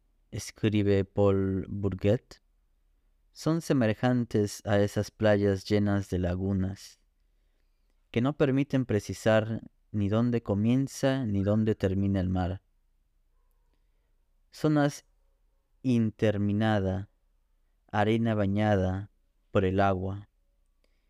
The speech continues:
línea imprecisa y sin cesar reformada y deformada.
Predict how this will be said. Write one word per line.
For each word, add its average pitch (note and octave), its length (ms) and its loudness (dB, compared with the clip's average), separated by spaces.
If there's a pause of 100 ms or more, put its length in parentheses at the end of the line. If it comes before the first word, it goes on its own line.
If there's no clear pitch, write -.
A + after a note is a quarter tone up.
(200)
línea C3 320 2
imprecisa G2+ 960 0 (100)
y G#2+ 120 -4
sin G#2 280 -2
cesar G#2+ 640 0 (460)
reformada G#2 960 2
y G#2 120 -2
deformada. F#2 800 -2